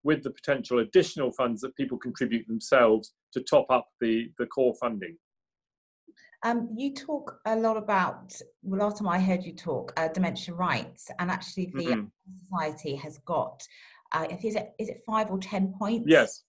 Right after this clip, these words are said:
Speaker 2: Um,
Speaker 1: five points, yeah.
Speaker 2: Five points, there we go. I was being a bit overambitious. Five points,
Speaker 1: <laughs>
Speaker 2: simple,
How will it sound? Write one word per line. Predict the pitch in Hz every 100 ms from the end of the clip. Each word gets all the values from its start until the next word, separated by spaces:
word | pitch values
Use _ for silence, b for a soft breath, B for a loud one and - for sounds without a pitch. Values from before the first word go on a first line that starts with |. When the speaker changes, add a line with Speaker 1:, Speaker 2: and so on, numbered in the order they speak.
| - 175
Speaker 2:
Um, | 165
Speaker 1:
five | 139 -
points, | 117 101 -
yeah. | 127 110 - 226
Speaker 2:
Five | 220 -
points, | 175 139 -
there | 160
we | 156
go. | 131
I | 139
was |
being | - 160
a |
bit | 160
overambitious. | 165 160 160 147 147 - 131
Five | - 220 -
points, | 165 135 160
Speaker 1:
<laughs> | 175 - 185 - 185 - - - 214
Speaker 2:
simple, | 208 185 156 202